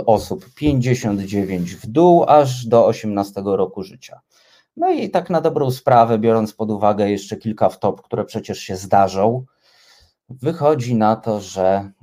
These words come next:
e, zasz-, za-, że no, tacy ludzie po trzydziestce, czyli w tym, e, wieku reprodukcyjnym, tak, top, będą szczepieni gdzieś na przełomie dwa tysiące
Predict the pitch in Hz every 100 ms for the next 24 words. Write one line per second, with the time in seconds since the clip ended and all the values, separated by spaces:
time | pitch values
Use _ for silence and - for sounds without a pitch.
0 | - 98 98 95 92 113 127 - 107 120
1 | 120 120 123 120 127 123 131 127 127 120
2 | 131 117 117 123 123 - 110 110 101 98
3 | - - - - _ _ _ _ _ 90
4 | 92 - 95 98 95 92 95 95 92 90
5 | 107 113 110 98 104 95 95 - 113 98
6 | 78 69 - - - - _ _ _ -
7 | 87 - - - _ _ - - _ 127
8 | 131 127 - 110 113 110 110 95 95 92
9 | 92 - - - _ _ - 120 131 -
10 | 120 120 104 101 101 - 98 95 - 123